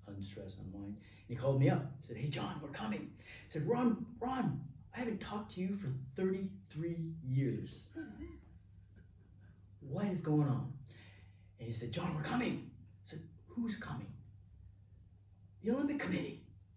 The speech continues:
And so, "You gotta help us out." And so basically, I said, uh, "Well,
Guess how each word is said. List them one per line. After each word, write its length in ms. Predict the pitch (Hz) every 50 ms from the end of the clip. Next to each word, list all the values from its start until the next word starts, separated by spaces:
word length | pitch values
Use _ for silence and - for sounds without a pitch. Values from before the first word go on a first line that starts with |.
| - - - - - - - - - - - - - - - - - - - - - - - - - - - - -
And 260 | 131 135 131 131 131
so, 580 | 131 139 139 135 131 131 131 131 131 131 - - - - - - -
"You 60 | -
gotta 180 | - 226 208 214
help 140 | 226 226 220
us 120 | 208 254
out." 200 | 233 214 208 - - - - - - - - - - - - - - - - - - - - - - - - - - - - -
And 160 | 123 123 131 135
so 180 | - - 131 127
basically, 520 | 139 139 147 - - - 139 139 139 - - - - - - - - - - - - - 127
I 40 | 123
said, 420 | 120 - - 131 127 131 - 135
uh, 260 | 131 127 127 123 127 131 - - - - -
"Well, 280 | 139 139 139 135 135